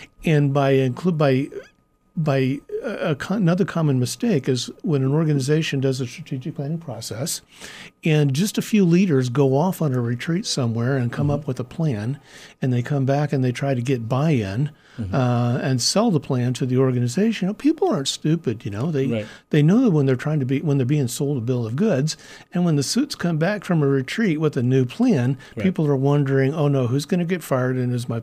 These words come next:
Speaker 1: pension plan safe?"
Speaker 2: Exactly. I like
Speaker 1: And so
Speaker 2: that,
Speaker 1: they
Speaker 2: though.
Speaker 1: don't create, uh, involving all the stakeholders
Speaker 2: Right.
Speaker 1: and involving people in creating the plan that will affect them creates a very important element of psychological safety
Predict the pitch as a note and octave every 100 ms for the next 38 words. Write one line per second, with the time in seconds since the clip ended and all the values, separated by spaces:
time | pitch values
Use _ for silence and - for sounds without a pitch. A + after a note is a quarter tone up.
0 | - - D#3 D3+ A#2+ - B2+ A2 - A2
1 | G2+ - - - F#2 F#2+ F#2 - F2+ -
2 | _ B2 C#3 C3+ D#3 D3 C3+ D#3 D#3+ -
3 | D#3 D#3 E3+ F#3 F#3 E3+ E3+ D3+ C#3 D3+
4 | F3+ F#3 D#3+ C3+ - A3+ B3+ B2 G#2+ B2+
5 | - - _ F2+ D#2+ - F#3 D3 C3 C#3
6 | D3+ C#3 - F#3+ D#3 C3+ B2 - C#3 G3+
7 | A#3+ C#3+ B2 - A#2+ B2+ D3+ C3 B2 A#2
8 | D3 B2 - A#2+ D3 F3+ A#2 A2+ - -
9 | - - F3 D3 D3 D3 C3+ B2 - -
10 | G3+ G#3 C3+ A#2+ D#3+ D3+ B2+ B2+ B2+ A#2+
11 | - C#3 C3 C3 B2 A#2+ G#2+ - - A2
12 | G2+ D#2 -